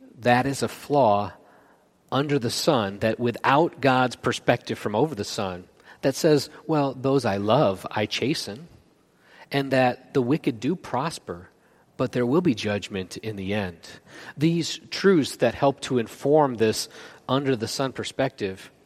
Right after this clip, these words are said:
are what we need so that we have a genuine understanding that our love from God is only based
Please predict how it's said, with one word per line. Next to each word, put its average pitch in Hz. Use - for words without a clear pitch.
are 117
what 131
we 127
need 123
so -
that 127
we 120
have 123
a 107
genuine 117
understanding 101
that 127
our 143
love 120
from 120
God 95
is 117
only 147
based 98